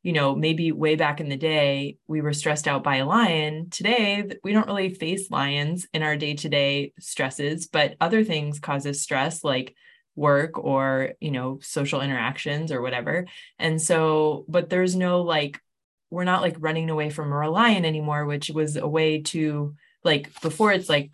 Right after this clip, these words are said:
you had a lion, you ran away from the lion, you survived, hopefully. And then you, like, "Oh, okay, now I can, like, de-stress 'cause I'm not at, facing a threat anymore." And now we're just kind of in this permeate, like, there's no, that doesn't happen in the, like, d-, modern day interactions that we have.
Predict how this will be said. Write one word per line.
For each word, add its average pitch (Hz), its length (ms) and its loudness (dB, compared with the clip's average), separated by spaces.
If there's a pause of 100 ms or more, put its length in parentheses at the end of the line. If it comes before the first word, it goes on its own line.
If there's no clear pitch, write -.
you 170 120 -4
had 220 140 4
a 226 40 4
lion, 202 340 2
you 175 100 -2
ran 156 180 -2
away 214 160 0
from 214 160 -2
the 202 60 -2
lion, 190 260 0
you 160 80 -4
survived, 165 540 0
hopefully. 180 600 -2
And 160 140 -2
then 156 120 -4
you, 156 120 -2
like, 147 260 -2 (260)
"Oh, 190 160 6
okay, 175 200 2
now 151 200 2
I 156 80 0
can, 156 160 -6
like, 139 220 -6
de-stress 135 540 -2
'cause 156 180 -6
I'm 147 160 2
not 143 300 0 (100)
at, - 220 0 (200)
facing 147 360 0
a 139 40 -6
threat 139 240 -2
anymore." - 440 -4
And 165 120 0
now 196 220 6
we're 175 140 4
just 160 240 -4
kind 170 160 -2
of 151 80 -2
in 151 80 -4
this 147 160 -4
permeate, 160 640 -2
like, 147 200 -2
there's 170 260 0
no, 170 460 4 (1160)
that 180 140 4
doesn't 196 240 0
happen 156 480 0
in 147 180 -2
the, 147 80 -4
like, 143 320 -2
d-, - 160 -4
modern 147 440 2
day 143 200 2
interactions 139 600 -4
that - 100 -4
we 143 120 -4
have. 143 400 4